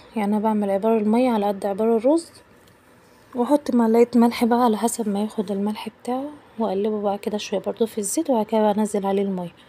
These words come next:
واسيبه بقى. اول ما يتشرب كده بنيجي ايه موطيه عليه. خلاص بقى هنا نقلب السمك ونطلع بقى. وكان في الوقت ده بقى كان ولادي جم بقى، يعني كانوا خلاص جم من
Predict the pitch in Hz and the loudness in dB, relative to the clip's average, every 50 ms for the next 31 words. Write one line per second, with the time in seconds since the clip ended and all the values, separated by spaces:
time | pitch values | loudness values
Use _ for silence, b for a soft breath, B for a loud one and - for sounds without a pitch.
0 | B B B B B B B B B B B B B B B B B B _ _ | B B B B B B B B B B B B B B B B B B _ _
1 | _ _ _ - 214 220 226 - 262 254 247 247 226 220 240 247 226 220 220 220 | _ _ _ -4 -2 -2 0 2 0 2 2 2 2 2 2 2 0 0 -2 -4
2 | - - - 254 247 262 254 - - 277 285 269 240 240 233 214 220 220 220 240 | -6 -4 -4 -2 -2 -2 -4 -4 -4 -4 -4 -2 -2 -2 -2 -2 -2 -2 -2 -2
3 | 262 262 - - _ _ _ _ b b b b b b b b _ - 208 202 | -4 -6 -10 -18 _ _ _ _ b b b b b b b b _ -6 -4 -4
4 | 208 - - - 233 220 214 202 196 190 190 185 180 175 180 175 - - - - | -4 -6 -6 -4 -2 -2 -2 -2 -4 -4 -6 -6 -8 -8 -10 -12 -16 -20 -20 -20
5 | - - - - - - - - - - - - - - - - - - - B | -20 -20 -20 -20 -20 -20 -20 -20 -20 -20 -20 -20 -20 -20 -20 -20 -20 -20 -20 B
6 | B B B B B B B B B B B B B B - - - - - - | B B B B B B B B B B B B B B -12 -18 -20 -20 -20 -14
7 | - 254 226 240 233 - - 240 226 226 233 226 220 214 214 214 214 208 208 208 | -10 -6 -4 -4 -4 -2 0 0 2 2 2 2 2 2 0 0 0 0 0 -2
8 | 214 - - - 233 240 254 285 294 - - - B B B B B B B B | -2 -4 -2 0 0 2 2 0 -2 -6 -10 -20 B B B B B B B B
9 | B B 208 220 214 - 247 220 220 220 208 185 208 - - 247 254 254 254 - | B B -4 -4 -2 2 2 4 4 4 2 2 2 4 6 6 6 4 2 2
10 | 240 220 220 220 214 - - 214 202 214 220 226 - 226 202 220 214 220 226 - | 0 2 2 0 0 -2 -2 -2 0 0 0 0 0 0 0 2 2 2 2 2
11 | 226 214 202 208 208 202 202 208 202 190 - 214 208 202 202 202 202 202 202 202 | 2 0 0 0 0 0 0 0 -2 -2 -2 0 0 0 0 0 0 0 0 -2
12 | 190 185 190 220 233 233 220 214 214 226 233 233 226 220 208 202 208 202 - 214 | -2 -2 0 2 2 4 4 4 4 4 2 2 2 0 0 0 0 -2 -2 -2
13 | 202 214 - - 208 208 208 - 202 226 220 220 214 202 202 202 190 196 196 | -2 -2 0 0 0 0 0 -2 -2 -2 0 0 0 0 -2 -2 -2 -4 -2